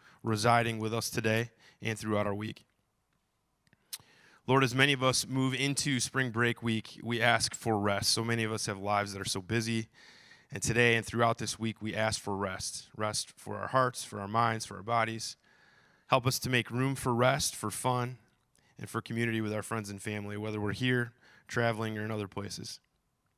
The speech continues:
Please protect and, uh, please protect those that are traveling, Lord, and be with them as they're on the move. Please grant safety to all of our community as we branch out across the country or we stay here and enjoy our time together here today.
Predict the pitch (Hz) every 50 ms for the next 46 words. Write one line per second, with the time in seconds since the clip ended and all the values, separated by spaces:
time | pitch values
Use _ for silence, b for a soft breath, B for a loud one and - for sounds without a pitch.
0 | _ _ _ _ _ _ _ _ _ _ - b b b b b b b b b
1 | b b - 151 151 - - 135 - - 151 143 160 - - - - 135 127 120
2 | - - 117 120 117 113 117 117 113 - - - 143 127 117 117 117 - 139 131
3 | - - 127 123 123 110 110 110 110 117 120 - - 127 123 127 123 127 127 127
4 | 127 - 123 127 127 131 135 - _ _ _ _ _ _ b b b b b b
5 | b b b b b b - - 110 113 110 131 135 120 127 131 120 - 123 117
6 | 113 113 107 98 110 107 107 107 104 104 101 101 101 101 104 - - _ _ _
7 | _ _ _ _ b b b b b - 123 120 110 - 127 120 107 - - -
8 | 123 120 - - 113 104 - - 107 117 120 120 120 113 117 113 - - 117 113
9 | 107 107 104 104 104 107 107 101 101 107 107 104 104 98 101 110 107 107 - -
10 | 113 107 104 - - 110 110 104 - - 107 - 110 107 101 - - 110 - -
11 | B B B B B B - 107 104 104 98 - - 107 110 104 101 107 104 104
12 | 104 104 101 98 95 107 104 104 104 98 - - 104 101 98 101 101 101 104 101
13 | 107 104 101 98 - 104 101 101 101